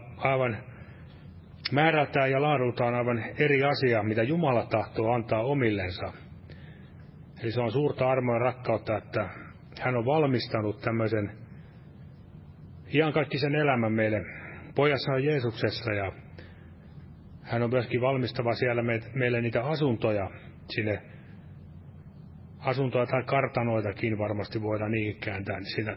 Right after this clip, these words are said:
taivaaseen. Eli ottaa Jumalan sana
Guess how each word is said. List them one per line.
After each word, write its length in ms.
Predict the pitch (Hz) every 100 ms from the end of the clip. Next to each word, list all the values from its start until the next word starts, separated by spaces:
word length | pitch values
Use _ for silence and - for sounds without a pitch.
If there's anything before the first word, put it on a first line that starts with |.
| -
taivaaseen. 880 | 113 120 110 101 95 - 113 95 - - - - - - - - - - - - -
Eli 100 | 117
ottaa 260 | 165 170 165
Jumalan 360 | 185 185 147 127
sana 320 | 143 127